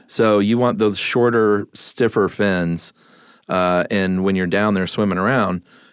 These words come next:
you're using little short controlled kicks.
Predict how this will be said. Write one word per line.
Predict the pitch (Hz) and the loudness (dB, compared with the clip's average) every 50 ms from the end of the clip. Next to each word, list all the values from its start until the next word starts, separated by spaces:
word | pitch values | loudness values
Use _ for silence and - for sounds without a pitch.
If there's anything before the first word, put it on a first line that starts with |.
| _ - | _ -4
you're | - 110 107 | -2 0 2
using | 107 110 104 95 104 95 95 98 | 2 2 0 0 0 -2 0 0
little | 107 139 127 107 95 87 - _ _ _ - | 0 2 2 2 0 0 -4 _ _ _ -14
short | - - - 120 110 101 - | -8 -4 0 0 0 0 -2
controlled | - 98 92 - 110 95 90 80 - | -2 -2 0 0 0 0 0 -2 -2
kicks. | - 95 85 - - - - - | -2 -2 -2 -2 -4 -10 -16 -16